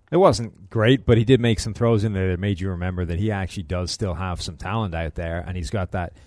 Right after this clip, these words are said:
ad-libbing streak to him. He made something, I can't remember what the play was, but he made something kind of weird happen that, you know, a quarterback just doesn't typically make. He's got something to him that hasn't, that's still there. Um, th-, and we said all along, like, last year, the whole narrative was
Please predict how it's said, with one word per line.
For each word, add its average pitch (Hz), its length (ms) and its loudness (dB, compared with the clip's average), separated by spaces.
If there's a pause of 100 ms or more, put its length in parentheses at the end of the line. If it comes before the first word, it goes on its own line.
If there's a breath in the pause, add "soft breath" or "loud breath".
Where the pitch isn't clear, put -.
(200 soft breath)
ad-libbing 98 500 0
streak 117 340 0
to 110 140 0
him. 90 100 -2
He 95 60 -2
made 95 260 -2
something, 95 380 -6
I 87 100 -8
can't 92 180 -8
remember 90 160 -6
what 82 80 -8
the 92 80 -14
play 95 200 -4
was, 82 280 -6
but 85 80 -10
he 87 40 -6
made 92 240 -4
something 87 400 -8
kind 82 160 -8
of 80 60 -8
weird 82 400 -6
happen 82 520 -6
that, 78 200 -8 (800 soft breath)
you 87 160 -10
know, 78 60 -8
a 78 40 -12
quarterback 82 540 -4
just - 240 -10
doesn't 85 380 -8
typically 92 400 -6
make. 98 260 -4
He's 107 140 -4
got 120 220 0 (420 soft breath)
something 113 480 2
to 123 180 4
him 104 120 0
that 92 100 -2
hasn't, 92 400 0 (360 soft breath)
that's 123 160 4
still 113 260 6
there. 87 420 -4
Um, 90 540 -6 (300)
th-, 113 140 -8
and 135 160 -2
we 131 140 6
said 131 220 4
all 113 180 4
along, 110 280 2
like, 92 140 -4
last 120 360 -4
year, 107 120 2
the 92 80 -2
whole 98 180 -2
narrative 90 460 -4
was 85 340 -6